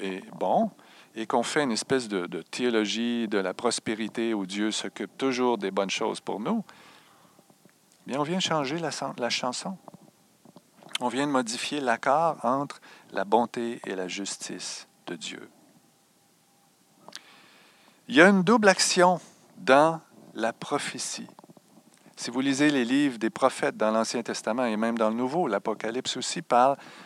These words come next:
de jugement. Et ensuite, il n'y a pas de contradiction entre annoncer le jugement, mais en même temps demander la clémence du juste juge, et en même temps regarder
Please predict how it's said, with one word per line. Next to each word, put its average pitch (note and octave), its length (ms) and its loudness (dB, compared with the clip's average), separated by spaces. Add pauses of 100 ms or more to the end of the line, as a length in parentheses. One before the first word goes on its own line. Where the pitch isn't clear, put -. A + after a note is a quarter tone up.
(140)
de A#2 160 2
jugement. A#2 640 -2 (920)
Et A#2+ 140 4
ensuite, F#3+ 480 0 (500)
il - 40 -6
n'y - 60 2
a - 40 -2
pas - 180 4
de C#3+ 120 2
contradiction D3 920 -2
entre A2+ 320 -2
annoncer E3+ 640 0
le C3 120 -2
jugement, G2+ 680 -4 (520)
mais C3 220 2
en D3+ 100 4
même D#3+ 260 -2
temps C#3 220 -4
demander A2+ 580 0
la G2+ 180 -6
clémence G#2 720 -6
du G2+ 100 -10
juste G2+ 380 -6
juge, F#2+ 400 -8 (260)
et A#2 140 2
en C#3 80 6
même D#3+ 220 -2
temps D#3 220 2
regarder A#2 800 0